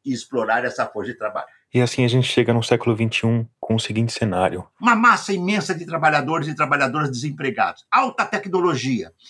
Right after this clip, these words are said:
Speaker 1: Revolução produtiva permanente, reestruturação produtiva permanente do capital. As empresas vão se tornar muito mais, vamos dizer assim, assépticas.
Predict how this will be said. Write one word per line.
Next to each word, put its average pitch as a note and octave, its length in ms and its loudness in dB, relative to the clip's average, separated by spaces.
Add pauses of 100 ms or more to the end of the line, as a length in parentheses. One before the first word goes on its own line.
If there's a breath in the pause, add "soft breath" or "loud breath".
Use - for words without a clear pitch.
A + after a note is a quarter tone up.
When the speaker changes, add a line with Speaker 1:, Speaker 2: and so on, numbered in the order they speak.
(100)
Speaker 1:
Revolução A#3 720 -2 (380)
produtiva A#3 640 4
permanente, G3+ 640 0
reestruturação G3+ 840 0
produtiva G3 460 0
permanente G3 460 0
do F#3+ 80 -2
capital. C#3+ 480 -4 (500)
As D#3+ 160 4
empresas G3+ 320 2
vão G3 100 0
se G3+ 160 -4
tornar G#3 300 2
muito A#3+ 320 -2
mais, A3+ 380 2 (120)
vamos F3+ 200 -6
dizer F3 100 0
assim, F#3 300 -6 (160 loud breath)
assépticas. - 1120 -6